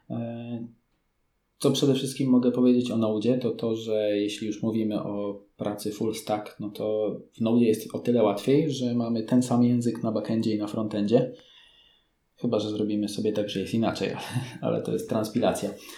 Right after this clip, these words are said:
E, Node jest, e, tak naprawdę silnikiem JavaScriptu, który zamiast być opakowanym w przeglądarkę, jest opakowany w technologię do, e, tego, żeby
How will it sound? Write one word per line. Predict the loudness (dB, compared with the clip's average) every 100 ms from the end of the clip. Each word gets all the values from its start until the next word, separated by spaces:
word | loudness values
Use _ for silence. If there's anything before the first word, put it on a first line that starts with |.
| -20 -10
E, | -4 0 2 2 2
Node | 6 6 6 0
jest, | 0 2 2 0 -10 -14 -10
e, | -8 -4 -4 -4 -8 _ _ _ _ _
tak | -8 -6
naprawdę | -4 0 0 2 2
silnikiem | 2 2 4 4 4 -2 -2 -4 -6 -8 -2
JavaScriptu, | 0 0 -2 -4 -2 4 4 2 -10 _ _ _ _ _
który | -2 2 2
zamiast | 2 0 0 -2
być | -2
opakowanym | -4 -8 -4 0 4 4 2
w |
przeglądarkę, | -4 -4 -2 0 0 -2 0 2 2
jest | -2 -6
opakowany | -6 -6 0 0 2 0 0
w | -2 -2 0 -2 -8 -18 -8
technologię | -6 0 2 4 2 2 2
do, | 2 0 -2 -6 _ _
e, | -8 -6 -6 -8 -12 -18 _
tego, | -6 -2 -2
żeby | -2 0 0 0